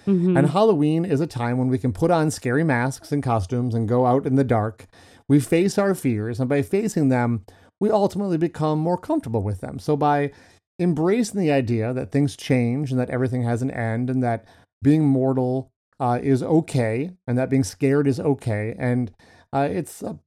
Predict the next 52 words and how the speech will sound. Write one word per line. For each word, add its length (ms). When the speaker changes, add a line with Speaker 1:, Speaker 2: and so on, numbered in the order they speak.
Speaker 2:
it's 120
kind 220
of 100
part 180
of 40
the 80
human 240
condition. 440
It 80
Speaker 1:
Mm-hmm. 200
Speaker 2:
ultimately 400
allows 420
us 140
to 80
be 320
at 180
peace 440
with 120
our 140
own 160
mortality 640
and 140
with 100
our 140
fears. 500
So 100
hopefully, 640
it's 140
also 260
a 60
time 240
of 60
celebration 720
and 100
of 80
coming 260
together, 360
and 80
we 80
get 100
to 80
celebrate 580
that 220
we 120
get 140
to 60
pe-, 280
be 240
here 320
on 300
this 220
earth 400